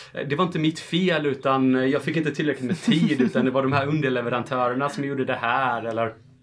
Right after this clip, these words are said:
något sånt där. Och sätter man sig då i den andra personens, eh, skor, "Varför skulle jag lita på dig nu? Det höll inte vad du lovade sist, och när jag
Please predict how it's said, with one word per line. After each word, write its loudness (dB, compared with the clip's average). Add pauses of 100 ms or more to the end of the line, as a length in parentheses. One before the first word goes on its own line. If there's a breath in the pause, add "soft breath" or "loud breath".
(520)
något -2
sånt 0
där. -2 (440 loud breath)
Och 0 (180)
sätter -2
man 0
sig 0
då 4
i 2
den -2
andra 0
personens, -4
eh, -2
skor, -4 (1000 loud breath)
"Varför 0
skulle 0
jag 2
lita 0
på -2
dig 2
nu? 2
Det 0
höll 4
inte -2
vad 2
du 2
lovade 0
sist, -6
och 4
när -2
jag 2